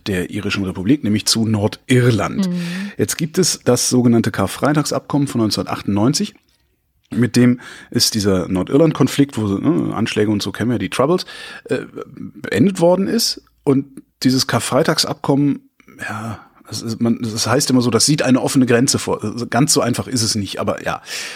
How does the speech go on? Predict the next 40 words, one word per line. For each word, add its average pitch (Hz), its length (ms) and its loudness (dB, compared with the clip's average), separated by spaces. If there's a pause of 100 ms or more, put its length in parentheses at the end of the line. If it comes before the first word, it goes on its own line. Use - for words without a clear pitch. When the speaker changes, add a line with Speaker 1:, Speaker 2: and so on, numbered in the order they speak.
Speaker 1:
So, - 240 0 (400)
jetzt - 180 0
gibt's - 240 2
zwischen 160 320 4
U 127 60 4
K 135 260 2
und 160 160 2
der 120 80 4
E 113 120 0
U 143 180 0
ein 127 160 -4
Austrittsabkommen. 87 960 -2
Das - 140 -6
ist - 180 -4
ein 113 220 -2
gültiger 160 640 0 (640)
internationaler 160 640 2
Vertrag. - 480 -6
Speaker 2:
<laughs> - 60 -10
Ja. 254 160 2
Speaker 1:
Ne? 233 180 2 (540)
So, 123 120 -2 (280)
der 143 80 2
ist - 200 -4
gü-, 139 120 4
der 123 100 2
Speaker 2:
Mhm. 208 60 2
Speaker 1:
ist - 100 2
nicht 135 160 2
irgendwie, 127 360 2
äh, 120 400 0
Letter 117 300 2
of 101 140 -4
Intent 190 360 0
oder 185 140 -2
so, 196 100 -4
das 190 100 -2
ist 180 60 0
ein 170 40 -2
Vertrag. - 480 -4